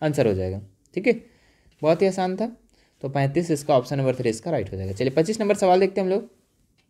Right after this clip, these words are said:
क्या लिखा हुआ, यदि, यदि एबी बारह सेंटीमीटर और बीसी सोलह सेंटीमीटर, तो एबी रेखाखंड बीसी पर लंब है, तो एबीसी में से, अ,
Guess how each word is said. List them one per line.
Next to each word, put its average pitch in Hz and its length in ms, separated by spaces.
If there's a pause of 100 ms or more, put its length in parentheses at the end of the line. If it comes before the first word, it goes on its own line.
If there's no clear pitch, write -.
(1500)
क्या 156 80
लिखा 202 180
हुआ, 240 120
यदि, 165 420 (240)
यदि 156 300
एबी 160 320
बारह 165 280
सेंटीमीटर 165 560
और 165 100
बीसी 135 320
सोलह 147 280
सेंटीमीटर, 143 460
तो 170 160 (120)
एबी 139 480
रेखाखंड 143 540
बीसी 131 300
पर 165 180
लंब 147 260
है, 147 100
तो 151 120
एबीसी 135 500
में 127 240
से, 180 160
अ, 226 60